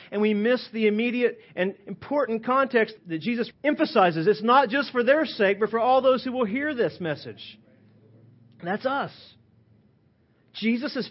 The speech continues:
praying about us. This is how passionate God is about our comfort. God the Son intercedes on our behalf in John seventeen, and let me add, He is still doing so in glory.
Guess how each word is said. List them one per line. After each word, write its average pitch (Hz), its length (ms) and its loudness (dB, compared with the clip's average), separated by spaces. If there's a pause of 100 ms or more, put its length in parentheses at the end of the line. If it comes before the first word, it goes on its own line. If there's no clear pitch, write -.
praying 202 360 2
about 170 540 0
us. 247 240 2 (260)
This 254 140 -10
is 294 100 -8
how 269 200 4
passionate 247 800 0
God 202 280 4
is 175 140 2
about 165 180 0
our 196 100 2
comfort. 262 540 -2 (1200)
God 247 380 8
the 233 80 -2
Son 262 540 2 (120)
intercedes 254 880 -2
on 220 160 2
our 226 140 2
behalf 240 420 0
in 180 300 -4
John 190 240 0
seventeen, 196 580 -6 (260)
and 220 300 0
let 185 80 -2
me 175 160 -2
add, 196 300 2 (160)
He 185 160 0
is 165 120 2 (100)
still 285 340 0
doing 147 300 -2
so 151 340 0
in 175 200 -4
glory. 156 520 -4